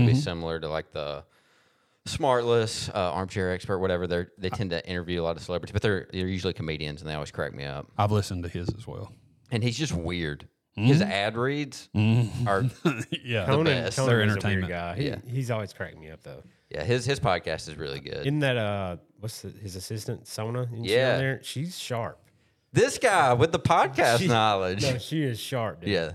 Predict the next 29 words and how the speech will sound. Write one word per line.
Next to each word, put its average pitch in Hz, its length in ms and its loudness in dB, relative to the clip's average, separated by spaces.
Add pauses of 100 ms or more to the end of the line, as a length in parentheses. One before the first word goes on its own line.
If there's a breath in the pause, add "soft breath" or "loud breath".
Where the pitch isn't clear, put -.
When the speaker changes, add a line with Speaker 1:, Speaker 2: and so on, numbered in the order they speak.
(140)
Speaker 1:
they're 123 180 2
Speaker 3:
Yeah. - 60 -2
Speaker 1:
funny. 98 320 0 (840 loud breath)
And 120 100 2
I 120 140 4
li-, 127 80 2 (200)
it's - 160 -4
really 113 340 4
good 101 180 2
when 92 140 0
he 101 80 -4
gets 92 180 -4
somebody 87 340 0
on 82 240 -2
there 95 240 0
that 80 320 0
he 87 160 -4
knows, 82 760 -2 (300)
and 92 100 -2
they're 87 100 0
just, 82 220 -8
like, 73 240 -4
riffing 85 420 -2
back 85 180 -2
and 80 80 -6
forth 85 240 -4
the 85 80 -4
whole 85 160 -2
time. 98 380 -4